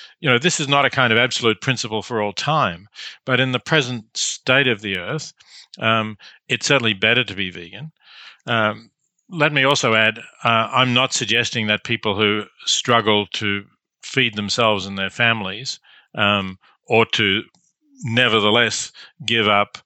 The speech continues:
animal-based sources of food, uh, for them, for themselves, um,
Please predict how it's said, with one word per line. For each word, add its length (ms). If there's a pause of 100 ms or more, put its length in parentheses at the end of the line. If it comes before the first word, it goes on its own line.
(360)
animal-based 760
sources 420
of 100
food, 400 (500)
uh, 200
for 160
them, 240
for 160
themselves, 680
um, 440